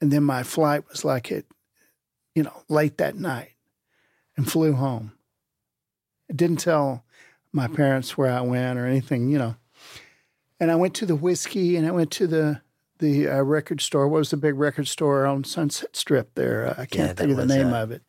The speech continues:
Speaker 2: that was pre-Tower. That was, uh,
Speaker 1: It
Speaker 2: yeah.
Speaker 1: might have been Tower. Anyway, I just walked up and down the street, didn't have a hotel, didn't have any. I had fifteen dollars.
Speaker 2: <laughs>
Speaker 1: And, uh, I was like, "Man,"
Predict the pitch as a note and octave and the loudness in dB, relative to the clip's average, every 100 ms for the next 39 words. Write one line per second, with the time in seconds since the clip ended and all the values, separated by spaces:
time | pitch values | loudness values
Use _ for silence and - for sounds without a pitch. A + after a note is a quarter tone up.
0 | - G#2+ A2+ G#2 - F#2 F2 F#2 E2 E2 | -12 -6 -6 -6 -2 -2 -2 -4 -4 -6
1 | - - E2+ F2 - F2 E2+ F2 - _ | -8 -10 -8 -8 -6 -4 -4 -8 -14 _
2 | _ _ _ - - A3 A#3 G3+ F3 B2+ | _ _ _ -8 -2 0 2 2 2 0
3 | A#2+ A2+ A#2+ G#2 - - - D#3+ D3+ A2+ | -4 -2 -4 -4 -8 -10 -2 2 2 0
4 | A2 - _ _ _ _ _ - E3+ E3 | -6 -12 _ _ _ _ _ -6 -4 -2
5 | F#3 A3 F#3 E3 - D3+ D3 C#3 C3+ C3 | -2 2 2 2 0 0 2 2 0 -2
6 | - D3 C3+ C#3 D3 C3+ D#3 C#3 D3 D3 | -2 -4 -2 0 2 0 0 0 -2 0
7 | D#3 D3 C#3+ C#3 C#3+ C3+ C#3+ C3+ C#3 D3 | 0 2 0 0 0 0 -2 0 0 0
8 | D3+ - - E3+ - G3+ G3 G3+ D#3+ D#3 | -4 -8 0 0 0 -2 -2 0 0 2
9 | C#3+ C3+ A2 G2+ - - A2 E2+ - - | 2 0 -2 -8 -16 -8 -6 -6 -6 -6
10 | G2+ - - - - _ _ _ _ D3 | -6 -6 -10 -8 -8 _ _ _ _ 0
11 | C#3+ C#3+ C#3+ B2+ A#2 - _ _ B2+ D#3+ | 2 4 2 0 -4 -10 _ _ 0 0
12 | D3+ C3 C3 D3 F3+ G#3 A3 G#3+ A3 | 2 -2 0 0 2 2 2 0 0